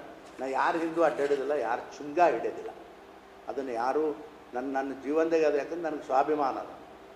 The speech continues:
ನಾನು ಯಾರ ಹಿಂದೆ ಹೋಗೋದು, ದಿನ ಅವ್ರ ಮನೆ ಮುಂದೆ ನಿಂದ್ರೋದು, ನಮಸ್ಕಾರ ಹೊಡೆಯೋದು, ಅಂಗಿ ಇಡೋದು ಅಂತ ನನ್ನ ಜೀವನದಾಗೂ ಮಾಡಿಲ್ಲ, ನಾ ಮಾಡೋದು ಇಲ್ಲ. ನನಗೆ ಅವ್ರು ಕೊಟ್ಟರು ಅಟ್ಟೆದ, ಬಿಟ್ಟರು ಅಟ್ಟೆದ,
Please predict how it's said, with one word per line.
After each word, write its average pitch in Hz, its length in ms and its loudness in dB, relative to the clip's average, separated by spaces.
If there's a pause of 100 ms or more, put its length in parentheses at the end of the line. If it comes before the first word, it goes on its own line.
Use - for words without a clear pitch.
(200)
ನಾನು 123 160 -4
ಯಾರ 127 240 2
ಹಿಂದೆ 127 260 -4
ಹೋಗೋದು, 135 360 2 (400)
ದಿನ 139 220 0
ಅವ್ರ 127 120 4
ಮನೆ 127 220 -4
ಮುಂದೆ 135 280 -8
ನಿಂದ್ರೋದು, 127 420 -2 (220)
ನಮಸ್ಕಾರ 135 380 -4
ಹೊಡೆಯೋದು, 120 440 0 (400)
ಅಂಗಿ 135 260 -4 (100)
ಇಡೋದು 120 300 0 (440)
ಅಂತ 143 180 -6
ನನ್ನ 139 260 -2 (120)
ಜೀವನದಾಗೂ 143 440 2
ಮಾಡಿಲ್ಲ, 139 340 -2 (440)
ನಾ 131 60 0 (160)
ಮಾಡೋದು 143 420 4
ಇಲ್ಲ. 139 120 0 (520)
ನನಗೆ 117 260 -2
ಅವ್ರು 98 200 -4
ಕೊಟ್ಟರು 147 380 4
ಅಟ್ಟೆದ, 180 340 2 (120)
ಬಿಟ್ಟರು 151 340 -2
ಅಟ್ಟೆದ, 95 260 -8